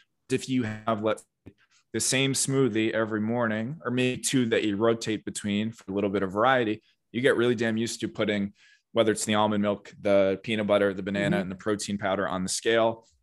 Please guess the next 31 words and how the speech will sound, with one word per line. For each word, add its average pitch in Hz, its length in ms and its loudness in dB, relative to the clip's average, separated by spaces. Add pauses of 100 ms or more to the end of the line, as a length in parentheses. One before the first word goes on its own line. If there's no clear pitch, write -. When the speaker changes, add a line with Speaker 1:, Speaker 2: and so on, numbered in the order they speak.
(180)
Speaker 1:
And 131 100 0
it 139 80 -2
might 139 240 2
take 120 240 -2
you 113 60 -6
thirty-five 110 500 -2
seconds 101 460 -4
more 98 260 -4
than 92 280 -6
what 92 160 -8
you're 92 200 -6
used 90 520 -8 (100)
to 87 160 -12 (340)
historically. 104 640 -2 (380)
But 110 120 4
I'll 104 80 6
also 110 380 4
challenge 101 480 -4
people 95 540 -4 (180)
looking 101 360 -4
at 95 240 -6 (280)
right 113 300 0
now, 113 160 2
if 104 100 -4
I 107 60 2
said 107 220 -4
you're 104 120 -6
thirty-five 104 440 -2
seconds 104 360 -4
a 98 40 -10
day 95 320 0